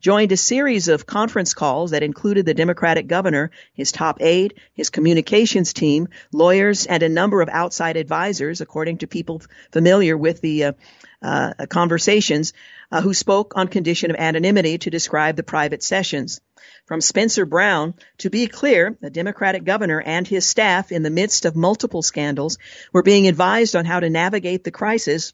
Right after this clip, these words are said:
from an anchor for the network that paints itself as the world's most trusted name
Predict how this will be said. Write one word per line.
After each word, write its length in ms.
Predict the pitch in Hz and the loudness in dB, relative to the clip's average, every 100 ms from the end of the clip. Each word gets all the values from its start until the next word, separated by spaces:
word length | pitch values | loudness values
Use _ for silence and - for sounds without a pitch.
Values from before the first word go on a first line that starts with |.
| - | -4
from 160 | 180 | 0
an 80 | 170 | 0
anchor 480 | 185 233 - 160 175 - _ - | 2 0 2 0 -2 -8 _ -2
for 140 | 175 | 0
the 120 | 185 | 2
network 520 | 196 254 - 156 151 _ - - - | 2 0 0 -2 -2 _ -20 -20 -6
that 140 | 160 | -6
paints 320 | - 202 190 170 | -2 -2 0 -2
itself 440 | 165 196 202 202 | 0 2 2 0
as 220 | 165 160 | 0 -2
the 100 | 165 | -2
world's 340 | 160 175 185 175 | 0 0 0 2
most 340 | 170 170 - | 0 0 -8
trusted 440 | - 202 - 185 | -4 -2 0 -2
name 340 | 156 151 143 | -2 -2 -4